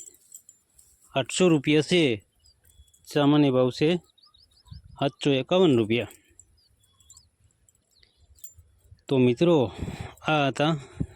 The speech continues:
ગોંડલ માર્કેટિંગ યાર્ડના અનાજના ભાવ. તો મિત્રો, જો તમારે ગોંડલ માર્કેટિંગ યાર્ડના અનાજના ભાવ જો તમારે દરરોજને માટે અમારી YouTube ચેનલ દ્વારા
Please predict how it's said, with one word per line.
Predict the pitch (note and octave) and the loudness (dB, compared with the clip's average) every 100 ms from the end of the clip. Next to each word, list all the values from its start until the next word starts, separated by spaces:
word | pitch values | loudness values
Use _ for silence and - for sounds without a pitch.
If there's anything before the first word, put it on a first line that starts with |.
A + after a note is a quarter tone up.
| - - _ _ _ _ _ - | -20 -20 _ _ _ _ _ -10
ગોંડલ | B2+ A#2+ A#2+ D#3+ | -2 0 2 4
માર્કેટિંગ | E3+ D3+ E3 D3 D3+ | 2 0 -4 2 2
યાર્ડના | D3 E3 D3+ C#3 C#3 - _ | 4 2 2 2 0 -6 _
અનાજના | - B2+ C#3+ C3+ B2+ C3 | -4 0 2 4 4 2
ભાવ. | A#2 C3+ A2 - - - _ - _ _ _ _ _ _ _ _ _ _ _ _ - | 0 0 0 -4 -8 -10 _ -20 _ _ _ _ _ _ _ _ _ _ _ _ -2
તો | B2 | 2
મિત્રો, | A2 A2 D#3 E3 B2 F#2 - - - C3 | 2 2 2 2 2 -4 -14 -20 -6 -2
જો | C#3 | -2
તમારે | D#3 D#3 D3 | 2 2 2
ગોંડલ | D3 C#3 C#3 D3 | 0 2 2 4
માર્કેટિંગ | C#3+ C#3 - C3+ C#3 C3+ | 4 2 -2 -2 0 2
યાર્ડના | C3 C3 C3 | 2 2 2
અનાજના | C3 C3 C3 C3 B2+ | 2 2 2 2 2
ભાવ | C3+ B2+ F2+ - - - | 0 0 -4 -14 -12 -6
જો | G#2 C#3+ | -2 -2
તમારે | - E3 D3 D3 | 2 2 4 0
દરરોજને | C3+ C3+ C3 B2+ | 0 0 2 2
માટે | B2+ D3+ C3+ C3 _ - - - - | 2 0 -2 -6 _ -20 -20 -20 -4
અમારી | B2 D3+ F3 | 0 2 4
YouTube | D#3 D3 D3+ - | 2 2 0 0
ચેનલ | C3+ C3 C3 | 0 0 0
દ્વારા | C#3+ C#3 G#2 | 0 0 -2